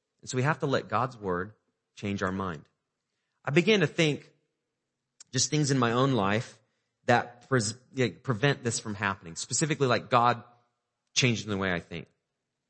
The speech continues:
So I thought of these. See if you can relate to any of these. So in your mind, keep a score,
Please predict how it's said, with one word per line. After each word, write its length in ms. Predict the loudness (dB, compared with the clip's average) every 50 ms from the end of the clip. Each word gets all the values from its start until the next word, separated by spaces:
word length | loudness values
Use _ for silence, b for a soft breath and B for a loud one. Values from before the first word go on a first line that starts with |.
| _ _ _ _ _ _ _ _ _ _
So 120 | -2 -2
I 40 | 0
thought 220 | 2 4 4 4 4
of 80 | 2
these. 160 | -2 -2 -4
See 140 | -2 0 0
if 100 | 0 0
you 60 | -2
can 120 | -2 0 0
relate 240 | 2 2 0 0 -2
to 60 | -6
any 120 | -8 -8
of 60 | -8
these. 180 | -6 -8 -8 -10
So 180 | -10 -8 -6 -4
in 140 | 0 2
your 100 | 2 2
mind, 260 | 4 4 2 2 0 -2 -6 _ _
keep 200 | -6 -6 -6 -4
a 40 | -4
score, 460 | -6 -6 -6 -6 -8 -8 -10 -10